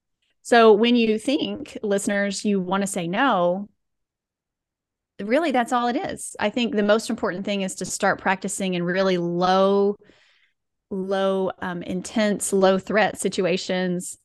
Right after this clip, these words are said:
just saying no without an apology and without a reasoning. Like, experiment without needing to validate your reason for saying no. Women are notorious for being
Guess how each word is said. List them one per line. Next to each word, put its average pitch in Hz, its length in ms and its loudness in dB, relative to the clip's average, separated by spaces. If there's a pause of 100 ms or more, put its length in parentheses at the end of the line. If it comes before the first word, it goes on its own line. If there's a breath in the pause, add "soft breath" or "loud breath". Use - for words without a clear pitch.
(420)
just 214 240 0
saying 190 320 2
no 175 280 2
without 185 460 0
an 202 120 0
apology 185 840 -4
and 175 100 -6
without 180 640 -2
a 185 140 -6
reasoning. 202 800 -4 (400)
Like, 190 120 0
experiment 214 800 4
without 190 800 0 (300)
needing 202 420 0
to 202 180 -6
validate 202 520 2
your 190 120 -4
reason 185 320 -2
for 185 120 -10
saying 170 440 -2
no. 170 400 -2 (1500)
Women 208 320 0
are 202 100 2
notorious 202 640 4
for 190 160 -4
being 190 300 -2